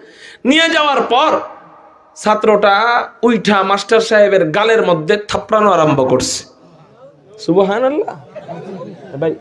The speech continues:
একটু বাতাসের ব্যবস্থা করো। তাহলে বলেন,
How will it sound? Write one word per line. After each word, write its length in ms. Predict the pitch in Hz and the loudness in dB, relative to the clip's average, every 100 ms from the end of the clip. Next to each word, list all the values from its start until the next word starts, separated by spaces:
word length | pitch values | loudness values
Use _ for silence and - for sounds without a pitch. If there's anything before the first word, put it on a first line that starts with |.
| 135 | -12
একটু 140 | 147 151 | -14 -10
বাতাসের 400 | 151 156 165 170 | -10 -10 -12 -12
ব্যবস্থা 380 | 160 135 - 120 | -12 -14 -20 -20
করো। 400 | - - 123 123 _ _ _ _ _ _ _ _ | -20 -20 -20 -20 _ _ _ _ _ _ _ _
তাহলে 180 | 233 294 | 0 2
বলেন, 400 | 302 381 403 | 2 0 0